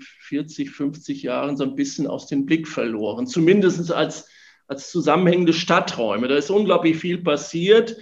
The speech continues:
Aber wenn man, wenn man sich diesen Räumen dann nähert oder durch diese Räume fährt oder geht, dann stellt man schon noch fest, es ist so ein, auch so ein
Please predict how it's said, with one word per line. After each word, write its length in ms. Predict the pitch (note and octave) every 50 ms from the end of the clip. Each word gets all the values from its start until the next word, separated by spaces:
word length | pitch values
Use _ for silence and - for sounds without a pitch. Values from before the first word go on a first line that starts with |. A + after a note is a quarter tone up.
| - - _ _ _ _ _ _ - _ _ _
Aber 260 | - D3+ E3+ E3 D3+
wenn 140 | E3+ E3+ E3+
man, 320 | E3+ E3 E3 E3 E3 E3
wenn 120 | D#3+ D#3+ D#3+
man 140 | D#3+ D#3+
sich 240 | D#3+ D#3+ D#3 D#3+ D#3 D#3+
diesen 540 | F#3+ F#3+ G3+ D#4+ D#3 D#3+ D#3 D#3+ D#3 D#3+
Räumen 320 | D3+ C#3 D3 D3+ D#3 D#3 C#3+
dann 160 | D3 C#3+ C#3+
nähert 400 | C#3+ D3 D#3 F3+ F#3+ F#3 E3+ D3
oder 300 | D#3+ D3+ D#3 D3 D3 C#3+
durch 400 | C3+ D3+ D3+ - - D#3 D#3 D#3
diese 240 | D#3 E3+ D#3 E3 D3
Räume 340 | C3+ C3+ C#3+ D3 D3+ D3+ C#3
fährt 400 | - - D#3+ D#3 F3 F#3 D#3+ -
oder 220 | D3 D#3 D3 C#3+
geht, 400 | C#3 C3+ C#3 C#3+ D#3+ F3+ F3 F#3
dann 120 | E3 D3+
stellt 300 | D3+ - - D3+ D#3 D#3
man 140 | D#3 D3+ D3+
schon 160 | - - D3+
noch 180 | D3 C#3+ C#3+ -
fest, 500 | - - - - - C#3+ D3+ E3 - -
es 140 | D3+ C#3 -
ist 280 | A#2+ C3 D3+ D#3 - -
so 80 | D3+
ein, 260 | C#3+ C#3+ C#3+ C#3 B2+ -
auch 160 | - - -
so 160 | - - C#3
ein 540 | C3+ C3+ C3+ C3+ C3 C3+ C3+ - - -